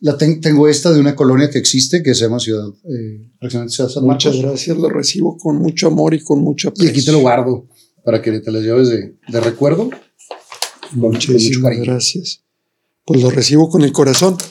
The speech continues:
Speaker 2: Y bueno, pues hablando de regalos, mira, yo también te traje el regalo.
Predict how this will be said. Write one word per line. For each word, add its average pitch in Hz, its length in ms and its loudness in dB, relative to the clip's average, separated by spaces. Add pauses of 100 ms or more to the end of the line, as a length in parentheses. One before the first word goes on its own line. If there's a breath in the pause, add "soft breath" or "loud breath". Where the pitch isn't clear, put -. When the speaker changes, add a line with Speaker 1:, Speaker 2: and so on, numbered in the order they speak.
(240 loud breath)
Speaker 2:
Y 170 100 4
bueno, 185 240 4
pues - 140 -4
hablando 165 340 0
de 185 40 -2
regalos, 151 320 2
mira, 151 180 0
yo 143 100 2
también 147 260 2
te 160 120 0
traje 156 340 -4
el 143 80 -4
regalo. 143 520 -2